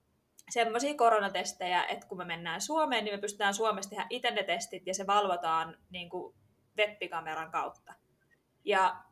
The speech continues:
sit ne lähettää meille siitä sen, tai, niinku, me tietenkin nähdään itse se tulos, niinku, myös. Se on ihan sama kuin, niinku, tommonen kotikoronatesti, ihan samanlainen,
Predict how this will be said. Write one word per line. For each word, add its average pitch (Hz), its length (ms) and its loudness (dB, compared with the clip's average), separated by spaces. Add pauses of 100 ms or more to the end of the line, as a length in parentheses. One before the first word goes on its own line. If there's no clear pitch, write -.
(280)
sit 202 220 -6
ne 196 140 -2
lähettää 190 440 -2
meille 160 260 -6
siitä 156 340 -8
sen, 147 300 -10
tai, 190 100 -4
niinku, 196 340 -6
me 220 100 0
tietenkin 233 420 4
nähdään 226 400 4
itse 202 200 -4
se 208 140 -4
tulos, 202 420 2
niinku, 185 180 -8
myös. 190 400 0
Se 285 120 2
on 311 60 2
ihan 415 160 4
sama 370 160 2
kuin, 285 200 -2
niinku, 262 380 -4
tommonen 277 300 0
kotikoronatesti, 240 840 2
ihan 233 200 0
samanlainen, 202 720 0